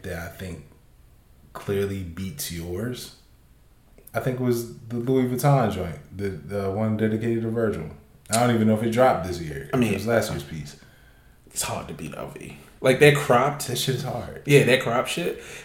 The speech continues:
Speaker 2: Not Anwar Kar-, Karich dropped a jacket that I think is fantastic, and I'm baffled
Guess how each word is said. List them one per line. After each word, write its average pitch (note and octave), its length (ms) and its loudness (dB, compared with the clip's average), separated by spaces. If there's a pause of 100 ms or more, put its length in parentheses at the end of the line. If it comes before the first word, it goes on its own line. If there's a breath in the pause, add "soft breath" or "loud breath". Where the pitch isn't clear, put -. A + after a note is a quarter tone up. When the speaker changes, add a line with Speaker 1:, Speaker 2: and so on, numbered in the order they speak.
(140 loud breath)
Speaker 2:
Not - 540 6
Anwar A#3+ 400 12
Kar-, E3+ 460 6
Karich C#3+ 460 8
dropped A2+ 400 8 (120)
a B2 60 4
jacket G#2+ 520 4
that G#2 120 4
I G#2 160 2
think A2+ 180 0
is - 140 -2
fantastic, A2+ 720 2
and B2 100 4
I'm G#2 360 2
baffled C3+ 640 8